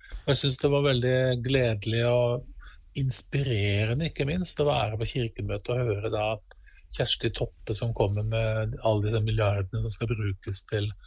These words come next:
oppussing av, eh, gamle kirker i Norge, og som presiserer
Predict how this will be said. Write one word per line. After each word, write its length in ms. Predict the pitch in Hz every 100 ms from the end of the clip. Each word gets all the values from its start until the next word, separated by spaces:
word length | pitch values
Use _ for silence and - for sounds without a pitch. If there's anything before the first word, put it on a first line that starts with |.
| - - - -
oppussing 640 | 98 - - 113 - 113 117
av, 380 | 110 110 107 110
eh, 380 | 110 107 107 107 113
gamle 340 | 120 101 107
kirker 400 | 104 110 - - 117
i 40 |
Norge, 240 | 113 104 180
og 60 | 175
som 140 | 151 -
presiserer 1040 | - 135 - - - 127 104 113 131 262